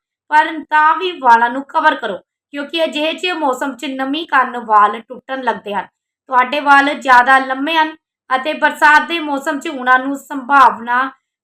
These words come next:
ਮੁਸ਼ਕਲ ਹੋ ਰਿਹਾ ਹੈ, ਤਾਂ ਉਹਨਾਂ ਨੂੰ ਛੋਟੇ ਕਰਵਾ ਲਓ।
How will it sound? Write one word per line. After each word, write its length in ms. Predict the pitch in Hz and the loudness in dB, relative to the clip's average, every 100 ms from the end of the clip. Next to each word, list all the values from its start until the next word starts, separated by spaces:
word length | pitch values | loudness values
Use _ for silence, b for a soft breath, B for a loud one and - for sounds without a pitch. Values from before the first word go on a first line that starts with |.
| 254 | -8
ਮੁਸ਼ਕਲ 400 | 320 330 - 370 | -6 -6 -2 0
ਹੋ 200 | 311 277 | 0 0
ਰਿਹਾ 140 | 233 | 0
ਹੈ, 100 | 190 - _ _ - | -2 -8 _ _ -4
ਤਾਂ 220 | 277 285 - 294 | 0 0 -2 -8
ਉਹਨਾਂ 220 | 320 359 | -2 -2
ਨੂੰ 160 | 381 392 | -2 -6
ਛੋਟੇ 520 | 330 262 - 294 311 | -6 -6 -6 -8 -6
ਕਰਵਾ 400 | 311 262 220 226 | -4 -2 2 2
ਲਓ। 180 | 247 | 2